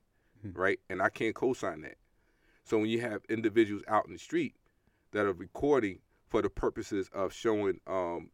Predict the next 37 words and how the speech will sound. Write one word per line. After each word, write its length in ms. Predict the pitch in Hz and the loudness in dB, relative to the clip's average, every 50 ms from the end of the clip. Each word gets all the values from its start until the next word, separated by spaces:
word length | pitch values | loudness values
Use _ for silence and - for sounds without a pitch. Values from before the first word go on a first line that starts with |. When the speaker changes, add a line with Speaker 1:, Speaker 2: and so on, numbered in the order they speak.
| _ _ - | _ _ -4
Speaker 2:
um, 140 | 92 92 90 - | -4 -4 -2 2
ill 160 | - 131 131 123 | 6 6 6 6
behavior, 640 | 101 107 - 113 139 151 170 85 90 90 90 - _ _ _ _ _ _ _ _ _ - | 6 2 0 2 2 2 2 2 -2 -4 -4 -6 _ _ _ _ _ _ _ _ _ -2
um, 220 | 107 104 98 101 - | -2 0 0 -2 -4
that's 200 | - 175 - - | -6 -4 -4 -4
a 60 | - | -4
problem. 500 | - - 170 160 175 151 - - - - _ _ | -2 0 2 2 2 2 0 -4 -10 -16 _ _
And, 120 | 113 120 - - | 0 0 0 0
and, 120 | 123 120 - - | 0 -2 0 0
and, 240 | 113 113 107 104 104 - _ _ _ _ _ - - _ - | 0 0 0 -2 -6 -12 _ _ _ _ _ -20 -20 _ -4
and, 140 | 120 123 - - | -4 -4 -2 0
and 140 | 117 113 113 | 0 2 2
it's, 140 | 107 104 - _ _ _ _ _ - | 0 -2 -4 _ _ _ _ _ -2
and 120 | 117 110 | -2 -2
it's 100 | 104 95 107 | -2 0 2
not 200 | 131 180 - - | 4 4 4 2
until 220 | 170 - - 127 | -2 -2 -2 0
now 320 | 127 147 180 - - - - _ _ _ _ _ _ _ _ _ _ _ _ _ 110 104 - _ _ _ _ _ _ - | 0 0 0 -2 -4 -8 -14 _ _ _ _ _ _ _ _ _ _ _ _ _ -18 -18 -18 _ _ _ _ _ _ 0
that 240 | 101 113 113 - - | 2 4 4 4 2
now 280 | 104 113 120 117 110 | 2 4 4 4 4
that 180 | 110 95 101 92 | 2 0 -2 -4
these 200 | 107 107 101 98 | -4 -6 -4 0
laws 280 | 104 107 113 113 107 104 | 2 4 4 4 4 2
are 60 | 92 | 0
going 140 | 104 98 95 | -2 -4 -2
to 60 | - | -2
be 40 | - | -2
put 120 | 101 - | -2 -2
into 140 | - 95 87 | -2 -4 -6
place 440 | - - 127 110 85 - - - - _ _ | -4 0 0 0 0 -2 -6 -16 -20 _ _
when 120 | - 90 - | -8 -8 -8
people 320 | - - 107 - - 87 | -8 -8 -8 -6 -6 -6
have 260 | 92 95 90 87 80 | -4 -4 -4 -4 -4
been 160 | 85 90 85 82 | -6 -6 -6 -6
exposed 720 | 71 - - - - 117 120 110 82 71 - - - _ _ _ _ _ | -8 -10 -14 -6 0 2 2 2 2 0 -4 -10 -16 _ _ _ _ _
for 120 | - 85 | -8 -6
not 240 | 92 92 85 82 | -4 -4 -4 -4